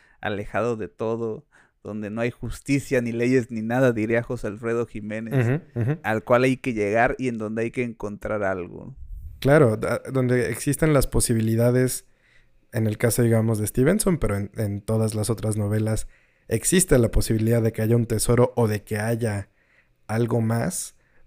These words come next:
Speaker 2: pero la otra opción es la muerte, básicamente, porque estás rodeado de mar, ¿no? Entonces, er-, es realmente un lugar propicio para, para las aventuras, porque es, es a todo o nada,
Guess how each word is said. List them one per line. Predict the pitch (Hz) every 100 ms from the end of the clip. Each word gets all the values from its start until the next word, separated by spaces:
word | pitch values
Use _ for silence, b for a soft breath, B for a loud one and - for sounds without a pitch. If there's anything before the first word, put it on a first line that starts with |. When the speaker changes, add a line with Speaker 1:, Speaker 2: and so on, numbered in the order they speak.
| _ -
Speaker 2:
pero | 113 113 113
la | 113 110
otra | 110 143
opción | 131 - 127 123 127 123 120
es | 104 101 - 113
la | 107
muerte, | 131 190 - 110
básicamente, | 107 - - 123 107 104
porque | 104 104
estás | - 117 117
rodeado | 117 113 110
de | 101
mar, | 113 110 95
¿no? | 98 135
Entonces, | 117 101 110 - 117 104 - b b b b _
er-, | 131 131 147
es | 143 139
realmente | 131 131 127 123 127
un | 120
lugar | 117 113 113
propicio | - 117 123 113 120 101
para, | 101 95 92 92 _ _ _ _ _ -
para | 113 104
las | 101 107
aventuras, | 101 101 120 101 101
porque | - 104 113
es, | 113 -
es | 113 -
a | 120
todo | 127 117 113
o | 104
nada, | 101 95 95